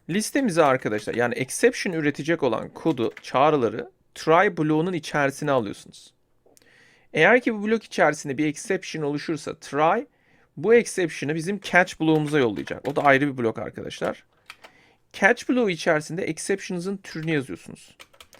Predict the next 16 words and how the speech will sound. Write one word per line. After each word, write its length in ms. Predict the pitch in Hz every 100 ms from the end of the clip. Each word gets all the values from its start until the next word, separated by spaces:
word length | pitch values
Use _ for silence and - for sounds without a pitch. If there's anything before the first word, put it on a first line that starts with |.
| _ _ _ _ _ -
Mesela 420 | 160 156 143 131
ne 80 | 143
yazacağım 420 | 160 131 117 107 120
ben? 140 | 190 196
S 400 | - - 151 147
T 240 | 151 135
D 240 | 120 143 160
neydi? 400 | 156 131 175 196 _ _ -
Out 240 | 120 131
of 160 | 147 160
range 280 | 180 160 127
exception. 520 | - 110 - 180 202 - - - _ _ _ _
Exception'ınızın 640 | 185 - 214 196 180 165 160
ismini 340 | 156 160 -
E 220 | 160 151 151
diyebilirsiniz. 720 | 147 139 131 - 101 -